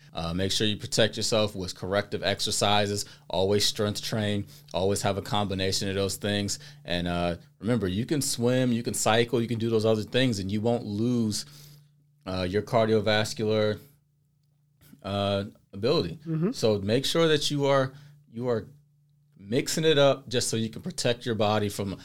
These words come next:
Speaker 1: long-term wear and tear.
Speaker 2: Absolutely.
Speaker 1: And then that's really where I'm coming from, where I say running sucks.
Speaker 2: Yep. 'Cause I know my wife loves it.
Speaker 1: Yeah.
Speaker 2: Yeah, she loves, she loves to run, but she doesn't deal with the,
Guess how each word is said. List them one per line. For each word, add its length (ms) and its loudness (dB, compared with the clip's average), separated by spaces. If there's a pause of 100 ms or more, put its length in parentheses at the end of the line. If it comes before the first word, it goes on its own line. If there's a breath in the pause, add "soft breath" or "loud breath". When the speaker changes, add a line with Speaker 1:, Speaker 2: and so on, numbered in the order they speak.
(200 loud breath)
Speaker 1:
long-term 1000 -2
wear 180 -4
and 160 -6
tear. 300 -8
Speaker 2:
Absolutely. 340 -6
Speaker 1:
And 80 2
then 140 6
that's 200 4
really 220 2
where 160 2
I'm 80 -2
coming 280 -4
from, 260 -8
where 100 -6
I 40 -8
say 240 -6
running 320 -10
sucks. 500 -8 (1000)
Speaker 2:
Yep. 220 2 (360)
'Cause 100 6
I 40 8
know 100 8
my 100 6
wife 260 4
loves 240 4
it. 100 -14 (680)
Speaker 1:
Yeah. 220 0 (140)
Speaker 2:
Yeah, 180 -4
she 160 -4
loves, 320 2
she 100 0
loves 220 2
to 60 -4
run, 300 -2
but 160 -4
she 120 -4
doesn't 300 2
deal 180 2
with 180 -2
the, 320 2